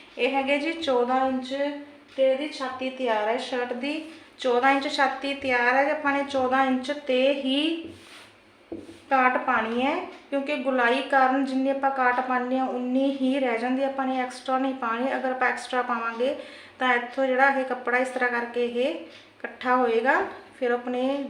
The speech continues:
ਜੋ ਛਾਤੀ ਦੀ ਫਿਟਿੰਗ ਹੈ, ਉਹ ਸਹੀ ਨਹੀਂ ਆਣੀ। ਇਹ ਗਲਾ ਹੈਗਾ ਜੀ ਸਾਢੇ ਛੇ ਇੰਚ ਤਿਆਰ। ਆਪਾਂ ਨੇ ਇਹ ਸੱਤ ਇੰਚ ਗਲਾ ਬਣਾਇਆ। ਇਸ ਤਰ੍ਹਾਂ ਕਰਕੇ, ਜਿਵੇਂ ਮੈਂ ਇੰਚੀ ਟੇਪ ਰੱਖਿਆ ਹੈ, ਇਸੇ ਤਰ੍ਹਾਂ ਕਰਕੇ ਮੈਂ ਮਿਣਿਆ।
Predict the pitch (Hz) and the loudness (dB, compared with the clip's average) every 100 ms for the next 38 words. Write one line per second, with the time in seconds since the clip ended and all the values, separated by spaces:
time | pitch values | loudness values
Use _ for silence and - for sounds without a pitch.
0 | - 208 233 240 240 240 - 240 240 240 | -12 -6 0 0 0 -4 -4 -6 -4 -4
1 | 247 240 233 240 233 240 262 233 254 240 | -4 -4 -2 -2 -2 -2 -2 -2 -4 -2
2 | 240 262 262 240 233 226 226 330 381 - | -2 0 0 -2 -4 -4 -4 -4 -6 -12
3 | - - - - - - - - - - | -20 -20 -20 -20 -20 -20 -20 -20 -20 -20
4 | - - - - - - - - - - | -20 -14 -10 -10 -12 -20 -20 -20 -20 -20
5 | - - - - - - - - - - | -20 -20 -20 -20 -20 -20 -20 -20 -10 -2
6 | 247 254 254 269 277 277 302 277 277 285 | 2 4 8 8 6 4 2 2 0 0
7 | 349 - - - - - - - - 214 | -2 -8 -18 -20 -20 -20 -20 -20 2 4
8 | 202 302 - 277 269 254 262 254 262 254 | 6 4 2 4 4 4 0 -2 -4 -2
9 | 208 160 156 - - - - - 254 254 | 0 -2 -4 -10 -18 -20 -14 -8 -2 0
10 | 262 269 254 - 247 240 247 240 233 269 | 2 2 0 0 -2 0 -2 0 0 0
11 | 277 240 254 262 - 240 233 233 240 233 | 0 0 0 -2 -2 -2 -2 0 -2 -2
12 | 233 233 233 226 - 226 226 220 220 233 | -4 -4 -6 -8 -8 -6 -4 -6 -10 -10
13 | 226 247 247 247 - 220 220 - 220 - | -6 -4 -4 -4 -4 -2 -2 -4 -6 -6
14 | 226 220 220 196 208 254 | -6 -6 -6 -8 -6 -6